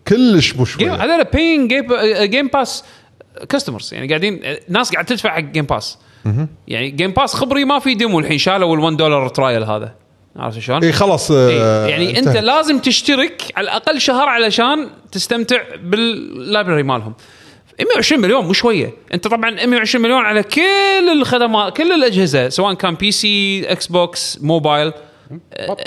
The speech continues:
Speaker 2: أنت مجرد مشترك قاعد، يعني عدد مية وعشرين مليون ترى مهول، مو، مو شوية، مو شوية.
Speaker 1: مم.
Speaker 2: زين، فأنا أحس إنهم هم أمورهم طيبة. لو ما تفكر من ناحية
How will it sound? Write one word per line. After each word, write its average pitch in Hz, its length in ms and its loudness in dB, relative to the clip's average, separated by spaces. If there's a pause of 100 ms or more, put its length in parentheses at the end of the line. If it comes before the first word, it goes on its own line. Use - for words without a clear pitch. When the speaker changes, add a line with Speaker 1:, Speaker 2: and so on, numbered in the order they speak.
Speaker 2:
أنت 226 180 -2
مجرد 208 380 2
مشترك 226 640 0 (800)
قاعد، 151 280 -4
يعني 151 320 -2 (280)
عدد 190 400 0
مية 226 140 4
وعشرين 190 240 0
مليون 185 200 2
ترى 147 260 0
مهول، 131 460 0
مو، 131 140 -4
مو 127 60 -2
شوية، 104 260 -8
مو 107 80 -10
شوية. - 300 -16 (260)
Speaker 1:
مم. 98 320 -6
Speaker 2:
زين، 147 240 -2
فأنا 151 1300 0
أحس 269 260 -2
إنهم 247 120 2
هم 240 160 2 (400)
أمورهم 214 280 2
طيبة. 180 420 2 (840)
لو 165 180 0
ما 185 140 2
تفكر 208 420 -2
من 160 200 -2
ناحية 180 240 -2